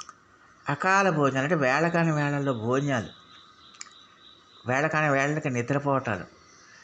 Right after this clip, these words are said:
ఇలాంటివన్నీ కూడా జరగటం వల్ల ఏంటంటే కొంచెం,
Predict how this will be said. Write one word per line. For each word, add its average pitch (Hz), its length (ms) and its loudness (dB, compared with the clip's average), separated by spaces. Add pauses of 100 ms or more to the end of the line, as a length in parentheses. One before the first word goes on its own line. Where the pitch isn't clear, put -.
(160)
ఇలాంటివన్నీ 196 840 4
కూడా 180 200 4
జరగటం 151 480 0
వల్ల 139 160 0
ఏంటంటే 127 600 -6 (580)
కొంచెం, 147 540 -6